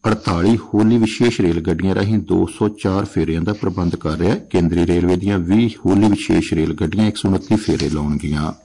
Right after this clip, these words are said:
ਰਾਸ਼ਟਰੀ ਜਾਂਚ ਏਜੰਸੀ ਐਨ ਆਈ ਏ ਨੇ ਦਿੱਲੀ ਦੇ ਲਾਲ ਕਿਲ੍ਹਾ ਇਲਾਕੇ ਵਿੱਚ ਬੰਬ ਧਮਾਕੇ ਦੀ ਸਾਜ਼ਿਸ਼ ਵਿੱਚ ਕਥਿਤ ਤੌਰ ਤੇ ਸ਼ਾਮਲ ਦੋ ਹੋਰ ਵਿਅਕਤੀਆਂ ਨੂੰ ਗ੍ਰਿਫਤਾਰ ਕੀਤਾ ਹੈ।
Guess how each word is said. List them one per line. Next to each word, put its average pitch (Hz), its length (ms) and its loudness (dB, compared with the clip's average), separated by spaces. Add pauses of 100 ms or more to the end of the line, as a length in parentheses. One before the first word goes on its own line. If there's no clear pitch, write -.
(1500)
ਰਾਸ਼ਟਰੀ 117 320 2
ਜਾਂਚ 131 260 2
ਏਜੰਸੀ 123 540 2
ਐਨ 113 220 2
ਆਈ 92 180 0
ਏ 98 100 4
ਨੇ 117 100 4
ਦਿੱਲੀ 95 340 2
ਦੇ 107 100 2
ਲਾਲ 92 260 0
ਕਿਲ੍ਹਾ 98 260 -2
ਇਲਾਕੇ 90 340 -2
ਵਿੱਚ 95 140 -2
ਬੰਬ 87 280 -2
ਧਮਾਕੇ 85 340 -2
ਦੀ 82 120 -2
ਸਾਜ਼ਿਸ਼ 90 420 -2
ਵਿੱਚ 110 180 -2
ਕਥਿਤ 117 340 -2
ਤੌਰ 107 180 2
ਤੇ 107 160 -2
ਸ਼ਾਮਲ 104 360 0
ਦੋ 101 280 0
ਹੋਰ 107 140 2
ਵਿਅਕਤੀਆਂ 92 360 0
ਨੂੰ 110 100 2
ਗ੍ਰਿਫਤਾਰ 76 440 -4
ਕੀਤਾ 73 320 -6
ਹੈ। 71 120 -4